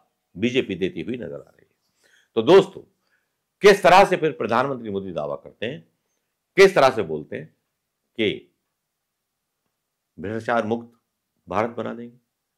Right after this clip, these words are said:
जब कांग्रेस के ही, जिस कांग्रेस को वो निशाना बनाते हैं परिवारवाद को लेकर के, तो कैसे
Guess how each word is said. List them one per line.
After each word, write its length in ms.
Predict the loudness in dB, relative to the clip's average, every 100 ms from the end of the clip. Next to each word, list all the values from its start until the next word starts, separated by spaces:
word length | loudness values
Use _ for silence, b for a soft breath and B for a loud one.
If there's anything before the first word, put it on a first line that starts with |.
| _ -10
जब 180 | -8 -4
कांग्रेस 460 | -2 -2 -2 -4 -6
के 120 | -14
ही, 180 | -12 -12
जिस 200 | -12 -6
कांग्रेस 380 | -4 -4 -8
को 120 | -10 -8
वो 100 | -6
निशाना 420 | -8 -10 -8 -8
बनाते 380 | -8 -12 -12 -12
हैं 240 | -12 -18 _ _ _ -4
परिवारवाद 560 | 0 0 0 2 0 -2
को 60 |
लेकर 240 | -12 -12 -20
के, 240 | _ -14 -14 _ _ _ _ -16
तो 60 | -14 2
कैसे 500 | 6 6 2 -6 _